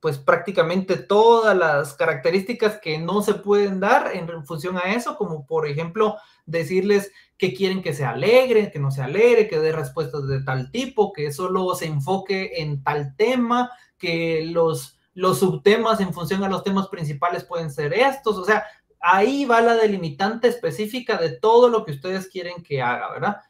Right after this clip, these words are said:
También viene como que el mensaje del personaje, como el saludo de bienvenida que va a dar. Y pues, a su vez, ustedes pueden subirle también una foto para que se vea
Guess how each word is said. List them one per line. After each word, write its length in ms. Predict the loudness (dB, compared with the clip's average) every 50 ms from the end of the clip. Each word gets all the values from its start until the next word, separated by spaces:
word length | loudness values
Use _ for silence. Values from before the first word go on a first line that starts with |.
| _ _ _
También 640 | -8 -6 -6 -6 -4 -2 -2 -2 -2 -4 -8 -10 _
viene 600 | -12 -6 -2 -2 0 0 0 0 0 0 -2 -6 _
como 360 | -8 -8 -6 -4 -6 -6 -6
que 440 | -8 -8 -6 -6 -4 -6 -6 -6 -6
el 180 | -4 -4 -4 -4
mensaje 560 | -4 -6 -6 -4 2 4 4 4 4 2 0
del 200 | 0 0 0 0
personaje, 540 | -2 -2 -2 -2 -2 -2 0 0 0 -2 -2
como 280 | -4 -6 -4 -2 0 0
el 120 | 0 0
saludo 500 | 0 -2 0 0 0 2 2 2 2 2
de 60 | 0
bienvenida 600 | 0 0 -2 -2 -4 -6 -6 -6 -4 -4 -4 -4
que 100 | -4 -4
va 140 | -4 -4 -2
a 40 | 0
dar. 280 | 2 2 2 0 -2 -10 _ _ _ _ _ _ _ _ -10
Y 160 | -8 -8 0
pues, 340 | 4 6 8 8 6 4 2
a 160 | 2 2 4
su 180 | 4 2 4 8
vez, 240 | 8 8 8 6 2
ustedes 360 | -4 -6 -2 -2 -2 -2 -2
pueden 280 | -2 -2 -2 -2 -2
subirle 380 | -4 -4 -4 -4 -2 0 0 0
también 280 | 0 -2 -4 -4 -4 -4
una 200 | -2 0 0 0
foto 440 | 0 2 2 2 2 2 0 -4 0
para 260 | 0 0 0 0 -2
que 340 | -6 -6 -6 -4 -4 -6 -6
se 180 | -6 -4 -4 -2
vea 500 | -2 -2 0 0 0 0 0 -2 -6